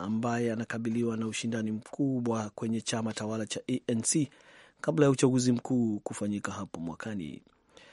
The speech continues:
Tangu achukue hatamu za uongozi mwezi Februari, Rais Cyril Ramaphosa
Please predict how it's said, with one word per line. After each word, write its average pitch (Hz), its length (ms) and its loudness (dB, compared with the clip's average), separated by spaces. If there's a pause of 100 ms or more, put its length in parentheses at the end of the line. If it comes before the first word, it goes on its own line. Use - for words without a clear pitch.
(200)
Tangu 147 260 4
achukue 113 340 0
hatamu 110 340 0
za 101 120 0
uongozi 104 520 0
mwezi 104 340 2
Februari, 110 680 0
Rais 101 360 2
Cyril 110 360 2
Ramaphosa 107 680 0